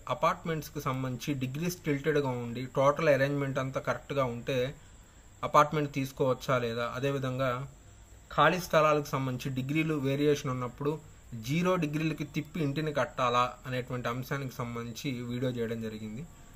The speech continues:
ఆ వీడియో చూసిన తర్వాత కొంతమంది నాకు కాల్ చేసి, "సార్, మాకు already హౌస్ ఉండిందండి, ఆ, ఓపెన్ ప్లాట్ ఉందండి, ఖాళీ స్థలం ఉందండి,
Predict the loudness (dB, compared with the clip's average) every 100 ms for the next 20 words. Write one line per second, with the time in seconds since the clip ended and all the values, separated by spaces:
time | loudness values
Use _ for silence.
0 | -12 2 4 6 4 2 0 -2 2 4
1 | 4 2 -2 -2 -2 -2 -2 0 2 2
2 | 2 -4 -2 0 0 0 2 4 4 2
3 | 0 0 -2 -2 -4 -6 -6 -8 -8 -4
4 | -2 -2 -4 -2 -2 2 4 4 4 -4
5 | -4 -4 0 0 0 -2 -2 -2 -6 -6
6 | -4 -6